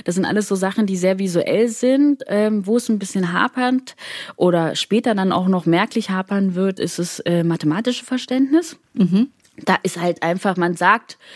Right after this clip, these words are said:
Speaker 1: äh, oft ist, äh, im Ende der Grundschulzeit die Dinge dann auch, äh, dann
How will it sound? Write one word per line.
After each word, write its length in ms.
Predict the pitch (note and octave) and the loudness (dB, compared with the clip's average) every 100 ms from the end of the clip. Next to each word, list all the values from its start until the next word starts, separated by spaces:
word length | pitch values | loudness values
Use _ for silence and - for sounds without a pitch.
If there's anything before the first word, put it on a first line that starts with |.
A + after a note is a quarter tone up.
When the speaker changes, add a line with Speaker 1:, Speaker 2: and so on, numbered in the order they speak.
| - - - - - - _ _ _ _ | -20 -18 -16 -16 -18 -20 _ _ _ _
Speaker 1:
äh, 120 | - A3 A3 A3 G#3+ A3 G#3+ A3 - | 2 4 4 4 4 4 2 0 0
oft 280 | A#3 - | 0 0
ist, 240 | G3+ G3 - F3+ | -2 -2 -4 0
äh, 280 | F#3+ G3 | 0 0
im 180 | G3 G3 | 2 0
Ende 280 | - F#3+ G#3+ | 2 2 2
der 100 | F#3+ | 0
Grundschulzeit 840 | E3+ G3 G#3 G3 F#3 - E3+ F3 | 2 0 2 -2 -2 -2 -2 -2
die 120 | F#3 E3+ | -4 -2
Dinge 240 | F3 F3+ | 0 0
dann 340 | E3 D#3+ E3+ | 0 0 0
auch, 440 | - D#3+ - - - - | 0 -4 -6 -12 -10 -4
äh, 160 | D#3+ - | -4 -4
dann 260 | - E3+ - | -6 -6 -6